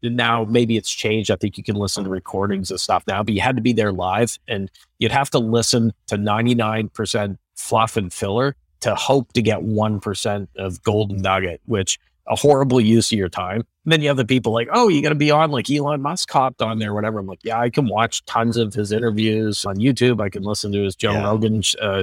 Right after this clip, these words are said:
Speaker 1: uh, interview on there, whatever. I'm not gonna hang around hoping to see Daymond John or Elon Musk on Clubhouse." There's a little rant about Clubhouse there, but my point being, you don't have to hop on those things, but I will try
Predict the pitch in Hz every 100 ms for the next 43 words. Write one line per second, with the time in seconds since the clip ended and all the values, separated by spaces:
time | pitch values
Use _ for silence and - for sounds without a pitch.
0 | 92 104 - 101 _ - 110 104 107 104
1 | 101 101 98 95 90 87 90 85 104 107
2 | 107 113 98 107 101 101 101 92 - 101
3 | - 104 101 101 95 98 95 95 92 90
4 | 107 98 95 98 - 92 87 - 87 -
5 | 82 - _ _ 143 143 147 139 131 104
6 | 107 104 95 95 87 95 95 95 90 98
7 | 95 101 101 127 120 95 139 135 123 120
8 | 113 104 110 - 113 104 92 107 104 -
9 | 117 120 - 131 135 - - - 120 127
10 | 139 160 - 113 123 139